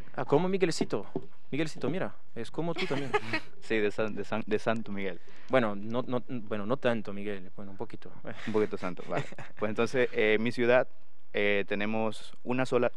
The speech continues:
Speaker 2: en mi, la universidad a la que yo estudio era una sola universidad nacional en todo el país.
Speaker 1: Ujú.
Speaker 2: Y esta misma está dividida, por así decirlo, en cuatro, digamos así,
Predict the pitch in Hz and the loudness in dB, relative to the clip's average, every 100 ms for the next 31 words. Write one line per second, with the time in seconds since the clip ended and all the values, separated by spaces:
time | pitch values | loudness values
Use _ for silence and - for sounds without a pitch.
0 | - 110 107 110 107 110 110 110 107 127 | -2 0 0 0 0 0 2 2 2 2
1 | 131 117 117 - 127 123 117 - 120 113 | 2 0 -2 0 0 2 0 0 -2 0
2 | 120 113 107 - 104 110 - 107 117 98 | 0 0 0 0 0 0 0 0 0 0
3 | 104 95 92 90 - - 120 107 120 101 | 0 2 0 0 -2 -4 -2 -2 -2 -2
4 | 101 107 120 123 123 127 - 104 - 107 | 0 0 0 0 0 -2 -2 -2 -2 2
5 | 107 107 107 104 110 113 104 101 98 107 | 2 2 0 0 2 2 0 0 0 0
6 | 104 113 113 117 - - 98 98 98 92 | 0 0 0 0 0 -2 -2 -2 -2 -2
7 | 92 92 - - - - - 120 123 117 | -2 -2 -2 -2 -2 -2 4 4 6 4
8 | 113 113 117 104 110 110 110 107 | 4 2 0 -2 0 0 0 -2